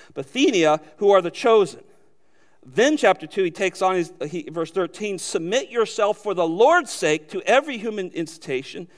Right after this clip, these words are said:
institution, whether to, to a king as one in authority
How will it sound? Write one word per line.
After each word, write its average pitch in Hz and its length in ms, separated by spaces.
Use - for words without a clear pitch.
institution, 160 600
whether 196 220
to, 185 220
to 202 120
a 160 60
king 247 600
as 175 200
one 202 180
in 226 100
authority 185 540